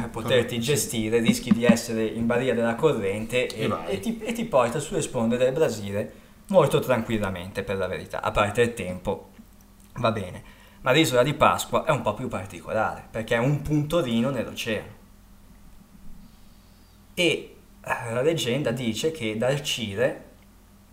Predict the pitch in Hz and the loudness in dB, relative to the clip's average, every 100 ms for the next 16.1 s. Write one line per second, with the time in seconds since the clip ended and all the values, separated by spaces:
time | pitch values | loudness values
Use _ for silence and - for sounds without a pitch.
0 | - - - - 104 87 87 80 - - | -20 -20 -20 -10 -8 -8 -8 -10 -12 -12
1 | - 113 98 104 139 117 113 135 127 98 | -6 -4 -2 4 6 6 0 2 2 4
2 | - - 104 104 107 135 - 101 110 - | 2 2 0 0 -2 -6 -6 -8 -10 -14
3 | - - - 98 95 95 90 90 - - | -20 -20 -14 -12 -12 -12 -14 -14 -18 -20
4 | - - - - - 127 120 170 165 127 | -20 -20 -20 -16 -8 -6 -2 0 0 0
5 | 123 131 - 160 220 214 127 151 165 - | -2 -2 4 6 6 4 4 4 2 -2
6 | 113 - 117 143 - 110 - 120 113 104 | -4 -2 -2 -2 -2 -4 -4 -2 0 0
7 | 101 98 - 160 175 - - - 185 226 | -2 -4 2 10 10 10 4 0 -2 -2
8 | - - - - - 120 117 214 220 160 | -6 -16 -16 -16 -10 -8 2 2 2 -2
9 | 123 117 190 214 208 180 190 113 104 131 | -6 -2 2 2 0 -4 -2 -2 -2 -4
10 | - 117 104 110 107 107 104 76 95 - | -6 -6 -6 -2 -2 -4 -6 -6 -8 -10
11 | 120 180 127 156 117 110 127 196 226 107 | -2 0 4 4 4 4 2 0 -2 -2
12 | - - - 117 160 - 147 104 113 160 | -4 -4 -6 -6 -6 -6 -4 -6 -6 -6
13 | 104 - - 208 135 - 123 120 135 123 | -6 -8 -8 -6 -4 -4 -4 -2 -2 0
14 | 104 85 87 98 98 - - 139 143 156 | -2 -6 -8 -8 -4 -2 2 6 6 6
15 | 165 165 151 175 170 170 170 160 170 180 | 6 4 4 4 4 4 4 4 0 -4